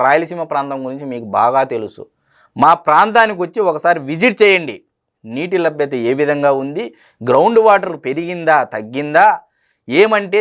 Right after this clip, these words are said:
చంద్రబాబు నాయుడు గారు కరువు కౌలుపిల్లని మీలాంటి వాళ్ళు ఏ విధంగా అయితే గతంలో ప్రచారం చేశారో దానికి తెరదీస్తూ ఈనాడు ప్రకృతి,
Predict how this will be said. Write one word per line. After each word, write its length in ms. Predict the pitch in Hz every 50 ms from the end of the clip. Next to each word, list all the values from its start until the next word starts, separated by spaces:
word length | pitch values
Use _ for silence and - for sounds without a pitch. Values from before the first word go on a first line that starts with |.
| 208 -
చంద్రబాబు 440 | 156 156 185 214 214 214 202 196 196 190
నాయుడు 180 | 185 180 180 175
గారు 180 | 175 175 170 170 147 -
కరువు 280 | 143 151 180 185 185 185 180 -
కౌలుపిల్లని 640 | - 139 160 190 202 190 180 190 180 175 170 165 156 143 127 131
మీలాంటి 420 | 139 160 180 185 190 190 180 185 180
వాళ్ళు 180 | 180 175 170 143 135 156
ఏ 20 | 165
విధంగా 260 | 180 170 180 180 175 170
అయితే 140 | 160 160 156 135
గతంలో 340 | 127 123 - 160 165 170 170 160 -
ప్రచారం 420 | 113 117 117 156 170 180 185 185 180
చేశారో 320 | 170 165 156 160 156 151 151 147 135
దానికి 260 | 135 135 135 123 131 - 127
తెరదీస్తూ 460 | 139 175 202 185 180 170 170 - 175 170 156
ఈనాడు 280 | 147 143 147 165 170 160 -
ప్రకృతి, 420 | 143 139 135 - 208 208 202 185